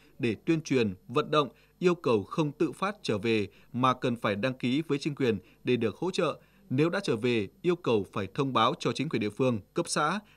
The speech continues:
để chủ động cách ly, phòng chống dịch bệnh. Hai, Bộ Chỉ huy Quân sự tỉnh rà soát, chỉ đạo đảm bảo các cơ sở cách ly của tỉnh hiện nay đang hoạt động, đáp ứng đầy đủ các yêu cầu, điều kiện an toàn trong cơ sở cách ly.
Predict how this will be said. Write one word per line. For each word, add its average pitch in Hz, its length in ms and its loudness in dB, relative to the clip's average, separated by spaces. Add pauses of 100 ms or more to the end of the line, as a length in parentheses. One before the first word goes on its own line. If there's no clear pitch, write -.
để 123 200 2
chủ 107 180 -4
động 120 220 -2
cách - 160 -6
ly, 139 240 0 (140)
phòng 107 280 -2
chống 123 120 -4
dịch 131 140 -8
bệnh. 113 180 -2 (720)
Hai, 123 340 0 (300)
Bộ 170 220 4
Chỉ 131 120 -2
huy 160 220 4
Quân 165 160 -2
sự 135 100 -2
tỉnh 120 260 0 (240)
rà 127 260 2
soát, - 320 -2
chỉ 117 160 0
đạo 127 320 0
đảm 113 240 0
bảo 107 200 4
các 196 260 -6
cơ 147 140 -2
sở 123 200 0
cách 156 200 -6
ly 135 180 0
của 117 180 -2
tỉnh 110 280 -2
hiện 131 160 -4
nay 131 260 0 (200)
đang 135 300 2
hoạt 107 140 -2
động, 127 200 0 (300)
đáp 170 200 0
ứng 156 340 0
đầy 123 220 0
đủ 113 340 0
các 185 140 -4
yêu 113 120 0
cầu, 110 340 0 (200)
điều 131 200 4
kiện 151 240 0 (120)
an 151 200 -4
toàn 107 240 0 (100)
trong 151 220 0
cơ 135 200 -2
sở 110 160 -4
cách 120 160 -6
ly. 113 240 0